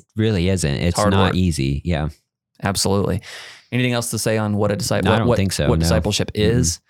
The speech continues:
Speaker 2: So what is it? So the next thing, next question we wanted to address is, what does discipleship focus mean? Um, and I have this quote, uh, also from Jeff Vanderstelt. He says, "Any discipleship process that leads people to become more like Jesus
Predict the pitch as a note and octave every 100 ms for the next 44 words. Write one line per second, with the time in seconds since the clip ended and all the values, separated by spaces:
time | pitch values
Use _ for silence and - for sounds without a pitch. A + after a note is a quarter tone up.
0 | - - C3 A#2+ F3 F3 C#3+ - - A2
1 | B2 D3 - G#2 G2+ - - A#2+ - G2+
2 | F#2+ F#2+ F#2+ F#2+ F#2+ F#2+ G2 G2 G#2+ A#2+
3 | D3+ A#2+ - _ _ _ - A2 A#2 A#2+
4 | G2+ - - G#2+ G#2 F2+ - C2+ - _
5 | _ _ _ _ _ _ _ G#2 F#2+ F2
6 | A2 A#2 G#2+ G#2 - - G2 F#2 - G2+
7 | F#2 G2+ - G2+ G2+ F#2+ F#2+ - G2 F2+
8 | G2+ - - - - - - _ _ _
9 | - A2 A#2 - C3 C#3+ C#3 C3 B2 A#2
10 | - - G#2 G2 G#2 - - - _ _
11 | _ - F#2+ A2 A2+ B2 A#2+ A#2+ A2+ G#2+
12 | F#2+ G#2 F#2+ G2 G2 F#2 G#2 G2+ F2 -
13 | -